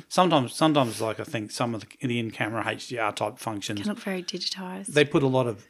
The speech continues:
Speaker 1: over, it's over-processed.
Speaker 2: Yeah, yeah.
Speaker 1: Yeah,
Speaker 2: Yeah.
Speaker 1: and, and it's kind of a, that level. So that's
Speaker 2: Yeah.
Speaker 1: just one thing, like, to understand that your camera actually allows you to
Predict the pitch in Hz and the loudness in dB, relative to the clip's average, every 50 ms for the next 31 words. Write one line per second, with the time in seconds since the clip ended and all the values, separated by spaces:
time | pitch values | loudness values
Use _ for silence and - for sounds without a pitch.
0 | _ - - 120 123 123 110 95 _ _ _ - - - 151 127 107 - - 113 | _ -4 -2 0 0 0 0 -2 _ _ _ -8 0 2 2 2 2 0 -2 -2
1 | 107 104 - - 135 131 202 190 185 180 175 175 175 175 175 _ _ _ 208 202 | -2 -2 -2 -6 -6 -4 -2 -2 -2 -2 -4 -4 -6 -8 -10 _ _ _ -12 -10
2 | 190 131 110 104 101 101 - - _ _ _ _ - 104 104 - - - 123 110 | -8 -6 -4 -4 -4 -6 -8 -14 _ _ _ _ -8 -6 -4 -4 -4 -4 -6 -6
3 | 113 110 - - - 113 107 101 104 110 - - - 120 107 117 117 113 107 107 | -6 -8 -10 -8 -6 -6 -6 -6 -8 -10 -10 -12 -12 -10 -6 -2 -2 -2 -2 -2
4 | 110 - - 113 113 - - - - - - - _ - 190 208 202 196 208 135 | -6 -2 -2 -2 -2 -4 -8 -20 -20 -20 -20 -12 _ 6 6 8 8 6 2 4
5 | 143 147 143 135 123 113 120 131 _ _ _ _ - - 185 185 151 135 127 127 | 6 6 8 8 6 4 2 -4 _ _ _ _ -2 0 2 4 6 4 4 2
6 | - - 131 135 135 151 180 175 147 - - 143 131 120 127 127 123 117 113 - | 0 -2 -2 0 0 0 -2 -2 -2 0 2 2 2 2 2 0 0 0 0 0
7 | - 131 123 123 117 113 117 113 - - 127 113 110 110 117 117 117 123 120 113 | 2 2 2 2 2 0 -2 -4 -4 -4 -4 -2 -2 -2 -2 -2 0 0 0 0
8 | 104 113 120 117 117 117 113 - - 120 110 107 110 110 110 | 0 -2 -2 -2 -2 -2 -4 -4 -4 -4 -2 -2 -2 -4 -4